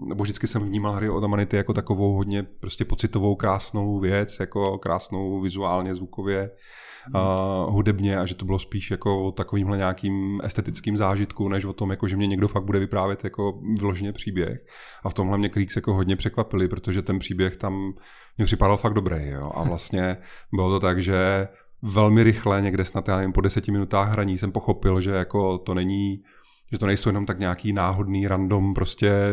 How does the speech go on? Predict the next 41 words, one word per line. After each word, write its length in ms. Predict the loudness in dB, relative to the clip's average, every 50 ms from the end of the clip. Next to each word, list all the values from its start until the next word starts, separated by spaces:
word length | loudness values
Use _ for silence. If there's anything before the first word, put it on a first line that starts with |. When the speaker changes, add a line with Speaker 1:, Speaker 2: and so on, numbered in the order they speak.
| 0
Speaker 1:
události, 880 | -2 -2 0 2 4 4 4 4 2 0 0 -2 -2 0 2 2 2 0
ale 200 | 0 -2 -2 0
že 80 | -2
opravdu 420 | -2 0 0 0 0 2 2 2 2
jako 200 | 2 2 0 -2
je 60 | 0
tam, 440 | 0 0 0 2 2 0 0 -2 -4 -8 -14 -20 -20 -20 -20 -18 -8 -4 0 0
eh, 60 | 2 2
že 60 | 2
tam 120 | 2 2
něco 180 | 2 2 2 2
probíhá, 680 | 4 2 2 2 2 4 4 6 6 6 6 6 6 6
nějaká 360 | 4 4 2 2 2 0 0
jako 160 | 2 2 2
docela 280 | 0 0 0 0 2 2
jako 200 | 2 2 2 2
velká, 420 | 2 2 0 0 0 0 0 0
nechci 260 | -2 -4 -8 -10 -10
říct 160 | -10 -10 -10 -12
jako 340 | -14 -12 -10 -10 -10 -10 -12 -12 -10 -10 -8 -6
válka 320 | -6 -6 -4 -4 -4 -4
nebo 180 | -2 -2 -2 -2
něco, 260 | -4 -4 -4 -4 -2 0
ale 140 | 0 0
očividně 420 | 0 0 0 0 2 2 2 2 2
tam 120 | 0 0
jako 160 | 0 2 2
je 60 | 4 6
nějaká 320 | 6 6 6 4 2 0
fakt 160 | 2 0 2
velká 380 | 4 4 2 4 4 2 2 2
krize. 520 | 2 2 2 2 2 2 2 2 0 -2 0
Speaker 2:
Mhm, 140 | 0 2 2 2 2 0
mhm. 100 | 0 0
Speaker 1:
A 40 |
teď 160 | 0 0 0 2
ty 80 | 2
jako 180 | 2 2 2 -2
sleduješ 440 | -2 -2 0 0 2 2 2 2 0
ty 120 | -2 -2
úplně 640 | -2 0 2 2 4 4 4 2 2 2 0 -2